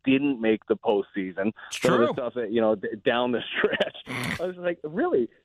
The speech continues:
Speaker 1: Really?" The, the Cy Young from two years ago, he's a monster. He, he's a, an incredible competitor. And if you want a chance this year, that guy is going to be the guy that you're gonna ride. Certainly they have Woodruff. He's good. Freddie Peralta's good.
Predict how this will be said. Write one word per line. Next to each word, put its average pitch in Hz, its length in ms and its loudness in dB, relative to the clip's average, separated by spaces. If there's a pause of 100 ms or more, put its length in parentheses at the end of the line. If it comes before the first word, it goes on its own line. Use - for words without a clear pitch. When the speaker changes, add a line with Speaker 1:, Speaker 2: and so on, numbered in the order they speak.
(100)
Speaker 1:
Really?" 262 400 2
The, 165 240 0
the 160 220 -4
Cy 208 160 0
Young 214 260 0
from 185 240 -2
two 196 140 -2
years 139 360 2
ago, 127 400 2
he's 131 220 -2
a 110 80 2
monster. 147 1040 -2
He, 113 380 -8
he's 113 260 -4
a, 107 240 4
an 107 100 4
incredible 156 460 2
competitor. 127 600 2
And 98 100 -4
if - 60 -20
you 156 120 2
want 135 280 4
a 101 80 0 (180)
chance 123 340 0
this 107 280 2
year, 101 260 2 (300)
that 117 320 0
guy 110 360 2
is 101 240 -4
going 110 220 0
to 107 80 -4
be 107 80 2
the 101 80 2
guy 104 240 2
that 104 160 2
you're 113 80 2
gonna 101 160 4
ride. 98 340 2
Certainly 147 280 4
they 139 160 4
have 135 240 2
Woodruff. 123 600 2
He's 139 180 -8 (100)
good. 131 280 2
Freddie 131 200 -2
Peralta's 123 500 0
good. 120 220 4